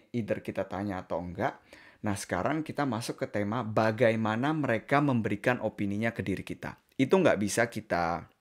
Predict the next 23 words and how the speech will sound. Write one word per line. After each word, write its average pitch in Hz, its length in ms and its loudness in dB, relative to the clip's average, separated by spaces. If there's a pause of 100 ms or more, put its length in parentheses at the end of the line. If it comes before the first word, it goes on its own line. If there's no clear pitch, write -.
(540)
atur - 440 6
gitu 87 220 -6
loh. 76 80 -6
Kita 107 200 4
nggak 107 180 4
bisa, 101 180 0
"Eh, 135 160 2
lu 160 100 2
ngomongnya 117 480 0
ngasih 101 320 -2
opini 107 480 -2
yang 90 300 0 (380)
bahasanya 110 500 2
yang 117 160 4
enak-enak 92 420 -4
aja 123 280 2
ya," 95 140 4
gitu. - 260 -8
Itu 95 120 2
nggak 127 200 8
bisa. 104 160 -2 (640)
Jadi, 110 560 0 (100)
kita 151 320 4